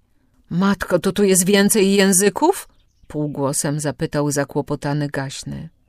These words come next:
"Sam się przekonasz". Tak szepcząc, cała trójka dotarła do końca korytarza. Tu napotkali otwarte boczne wyjście.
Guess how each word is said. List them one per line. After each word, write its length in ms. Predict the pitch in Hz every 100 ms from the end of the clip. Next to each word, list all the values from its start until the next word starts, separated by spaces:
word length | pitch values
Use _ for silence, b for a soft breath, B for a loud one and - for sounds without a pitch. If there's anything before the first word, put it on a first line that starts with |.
| _ _
"Sam 440 | - - 185 160 156
się 160 | -
przekonasz". 840 | - 147 147 147 135 - - - - _ _ B B B
Tak 240 | 262 -
szepcząc, 560 | - 240 - - 226 202 -
cała 280 | - 202 175
trójka 460 | - 165 185 -
dotarła 540 | 156 156 170 165 151 160
do 140 | 156
końca 420 | - 160 151 -
korytarza. 680 | 143 151 147 143 127 139 127 - _ - _ _ _ -
Tu 100 | 165
napotkali 640 | 160 - 147 - 165 165
otwarte 600 | - - - 165 165 170
boczne 460 | 147 156 151 - 147
wyjście. 680 | 139 139 - - - 147